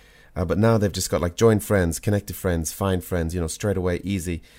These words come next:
apparently. But I wanna see what that's like. I spent a lot of hours on this game back when, you know, it first came out, when it was a steaming pile of poo, according to some people. But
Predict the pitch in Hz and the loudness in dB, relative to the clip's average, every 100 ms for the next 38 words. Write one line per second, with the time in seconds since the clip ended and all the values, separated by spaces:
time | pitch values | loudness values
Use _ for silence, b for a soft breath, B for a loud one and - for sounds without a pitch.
0 | B - - - 110 104 82 82 - 101 | B -10 -4 2 4 4 0 -4 -6 0
1 | 120 113 92 - 95 87 80 - 92 98 | 2 2 0 -2 -4 -4 -4 -6 -4 -2
2 | 98 - - b b b b b - 101 | -4 -6 -20 b b b b b -4 0
3 | 110 151 - - 101 90 87 78 80 82 | 2 2 -2 0 2 2 0 0 0 -2
4 | 80 78 78 - 82 80 80 82 80 73 | -2 -4 -6 -4 -4 -2 -4 -4 -4 -4
5 | - - 78 76 78 - _ _ _ _ | -8 -8 -6 -4 -6 -12 _ _ _ _
6 | _ - 80 - 85 - 82 78 76 - | _ -10 -6 -2 -2 0 -2 -2 -4 -6
7 | 82 78 82 82 76 73 _ - - 95 | -6 -4 -4 -4 -4 -6 _ -10 -6 -2
8 | 90 85 90 85 80 - 98 90 82 87 | 0 0 -2 -4 -4 -4 -2 0 -2 -4
9 | 78 82 87 80 - 85 82 87 85 78 | -4 -4 -4 -6 -4 -6 -4 -6 -4 -6
10 | - | -8